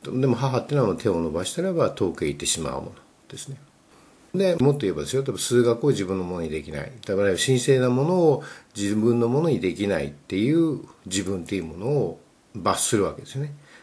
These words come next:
だから求めても求めても、もう手にすることのできない自分っていうのは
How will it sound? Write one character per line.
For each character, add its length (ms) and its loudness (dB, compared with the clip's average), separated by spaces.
だ 60 2
か 0 -
ら 20 6
求 300 6
め 120 2
て 120 -4
も 140 -4
求 280 -2
め 80 0
て 80 -2
も、 220 2
も 300 -6
う 20 -6
手 160 2
に 100 0
す 120 -4
る 80 -6
こ 120 -16
と 120 -6
の 80 -2
で 100 -6
き 100 -2
な 80 2
い 60 4
自 160 0
分 160 -4
っ 40 -8
て 120 0
い 20 4
う 60 2
の 80 0
は 240 2